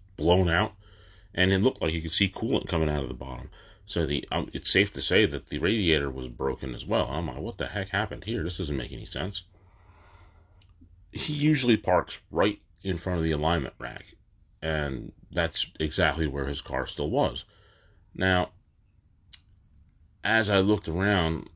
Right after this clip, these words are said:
I saw one of the toolboxes missing, and it was one of the other guys who was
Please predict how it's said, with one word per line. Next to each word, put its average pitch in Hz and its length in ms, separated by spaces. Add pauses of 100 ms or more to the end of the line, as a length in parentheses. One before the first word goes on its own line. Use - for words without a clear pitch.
I 87 160
saw 78 640 (1900)
one 98 160
of 85 60
the 78 80
toolboxes 69 680
missing, - 460
and 78 180
it - 80
was 82 260
one 95 140
of 90 60
the 82 160
other 90 180
guys 85 440
who 95 160
was 78 380